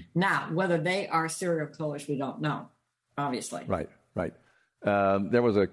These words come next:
Speaker 2: case here in California not too long ago that they finally got somebody after many, many years, and he was already in his, uh, seventies or something like that. Um,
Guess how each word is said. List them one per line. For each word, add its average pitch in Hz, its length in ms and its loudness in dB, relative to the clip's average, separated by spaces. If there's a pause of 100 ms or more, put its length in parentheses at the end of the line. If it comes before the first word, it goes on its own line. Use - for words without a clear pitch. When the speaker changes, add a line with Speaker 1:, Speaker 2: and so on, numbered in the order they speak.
(140)
Speaker 2:
case 120 240 4
here 120 120 4
in 98 60 0
California 104 540 2
not 95 180 2
too 95 160 -2
long 95 220 2
ago 87 220 2
that 82 100 0
they 90 100 2
finally 90 300 0
got 90 180 2
somebody 85 460 0
after 87 240 -2
many, 101 240 2
many 87 180 -2
years, 87 200 0
and 87 100 -2
he 82 40 -4
was 82 120 -4
already 85 320 0
in 80 80 -2
his, 85 320 -8
uh, - 180 -2
seventies 85 540 -2
or 82 40 -6
something 82 240 -10
like 78 140 -6
that. 78 160 -2 (560)
Um, 76 460 -4